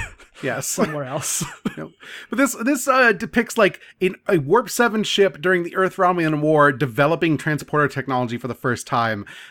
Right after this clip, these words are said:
Speaker 2: which this is a book that came out before Enterprise, 'cause none of this lines up with <laughs> Enterprise.
Speaker 1: Yeah, Warp seven was not achievable during that time.
Speaker 2: But also, they launch with transporters.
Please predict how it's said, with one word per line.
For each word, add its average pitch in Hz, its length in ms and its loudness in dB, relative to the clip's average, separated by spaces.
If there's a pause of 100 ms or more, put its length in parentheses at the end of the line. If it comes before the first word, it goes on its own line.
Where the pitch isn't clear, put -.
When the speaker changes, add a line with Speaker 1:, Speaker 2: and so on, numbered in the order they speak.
Speaker 2:
which 143 300 0 (280)
this 240 220 2
is 151 120 -6
a 131 60 -2
book 135 200 -2
that - 100 -18
came 196 200 4
out 208 140 4
before 214 380 -2
Enterprise, 196 460 4
'cause 123 160 -4
none 185 260 4
of 233 80 2
this 220 180 0
lines 180 240 4
up 156 120 2
with 139 100 -4
<laughs> 123 80 2
Enterprise. - 580 0 (200)
Speaker 1:
Yeah, 196 220 0
Warp 208 260 -2
seven 226 460 0
was 160 140 -4
not 220 360 -4
achievable 190 600 2
during 160 260 2
that 208 180 2
time. 147 400 -4 (200)
Speaker 2:
But 202 120 2
also, 226 480 4
they 202 240 0
launch 175 640 0
with 180 200 2
transporters. 147 800 -4